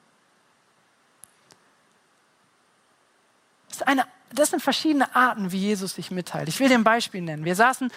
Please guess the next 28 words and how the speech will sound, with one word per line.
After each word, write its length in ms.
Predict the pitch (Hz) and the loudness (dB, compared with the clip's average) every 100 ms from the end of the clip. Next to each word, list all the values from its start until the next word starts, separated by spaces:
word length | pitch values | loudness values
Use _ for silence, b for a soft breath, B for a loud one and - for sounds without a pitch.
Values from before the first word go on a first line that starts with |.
| B B B - | B B B 2
äh, 280 | 208 208 | 4 4
neulich 300 | 214 247 277 | 4 4 2
in 120 | 262 233 | 2 2
einer, 160 | 214 | 2
in 120 | 226 214 | 2 0
einer 160 | 196 | 0
Gruppe 360 | 180 220 339 262 | 2 2 2 -2
zusammen, 320 | 220 214 208 | 0 0 2
wir 80 | 202 | 2
nennen 180 | 226 226 | 2 2
das 140 | 202 | 2
hier 180 | 202 165 | 2 4
Hauskreise. 600 | 240 262 - 170 156 151 | 4 4 0 0 2 2
Also 280 | 165 175 180 | 0 0 0
wenn 180 | 220 | 2
du 220 | 240 247 - _ | 2 -2 -4 _
noch 180 | 214 208 | 0 2
einen 180 | 220 196 | 2 4
Hauskreis, 580 | 240 - 233 214 - B B B - | 2 2 2 2 -2 B B B 0
äh, 140 | 185 | 0
suchst, 500 | 175 208 285 226 214 | 2 4 4 2 -2
wenn 80 | 214 | 0
eine 180 | 220 202 | 2 0
Gruppe, 340 | 196 311 254 | 2 2 2
die 460 | 202 214 202 220 240 | 0 0 0 -4 -2
Jesus 400 | 226 285 254 - | 2 2 2 2
lieb 300 | 277 - - | 0 2 2
haben, 360 | 240 233 226 | 4 4 -2